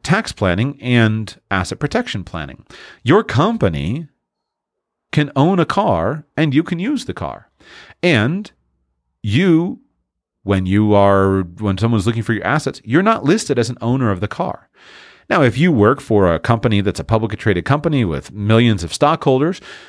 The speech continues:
well, certainly you don't own the car, but you still don't own the car, even if you work for a company that has one single stockholder, you. You still don't own the car. The company owns the car, and you have an agreement with the company as part of your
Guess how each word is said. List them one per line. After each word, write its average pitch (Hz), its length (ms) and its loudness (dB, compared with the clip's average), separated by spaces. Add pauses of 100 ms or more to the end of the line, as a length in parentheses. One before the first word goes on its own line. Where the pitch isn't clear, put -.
well, 156 120 4
certainly 110 600 -2 (220)
you 113 260 4
don't 135 180 4
own 127 140 4
the 139 80 0
car, - 460 -2 (100)
but 170 160 0
you 196 140 4
still 254 400 2
don't 131 260 0
own 107 200 -2
the 117 60 -4
car, 87 460 -4
even 185 500 2
if 101 240 0
you 127 140 4
work 110 300 2
for 123 160 2
a 127 40 0
company 117 420 -2
that 98 160 -2
has 95 200 -2
one 98 560 -2
single 85 560 -6
stockholder, - 720 -4 (300)
you. 262 340 0 (520)
You 160 120 4
still 117 260 2
don't 117 300 2
own 85 160 -4
the 113 60 -4
car. - 340 -2 (300)
The 151 100 2
company 120 680 0
owns 98 300 -2
the 104 80 -6
car, 78 400 -8 (320)
and 123 380 2
you 120 260 2
have 131 240 2
an 113 60 0
agreement 110 420 2
with 107 160 -4
the - 60 -4
company 104 400 -2
as 104 100 -2
part 107 220 2
of 101 100 0
your 110 80 -2